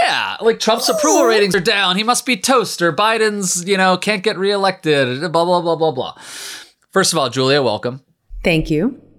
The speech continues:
Speaker 2: Thank you for having me.
Speaker 1: We did talk about this on our podcast about this topic about a week and a half ago.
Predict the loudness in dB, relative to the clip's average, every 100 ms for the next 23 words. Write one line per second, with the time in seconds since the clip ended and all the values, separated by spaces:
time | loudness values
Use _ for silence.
0 | _ -10 -4 0 0 -2 -2 -2 -4 -4
1 | -4 -6 -16 _ _ -8 -4 0 0 0
2 | -2 -2 -2 -2 -2 -4 -2 -2 -4 -10
3 | _ _ -6 -4 -4 -6 -6 -2 -2 -2
4 | -4 -10 _ -6 -4 -4 -6 -6 -8 -8
5 | -10 -10 -12 -10 -12 -14 -18 -20 -20 -12
6 | -4 -4 -4 -10 -14 -16 -16 -18 -20 -20
7 | -20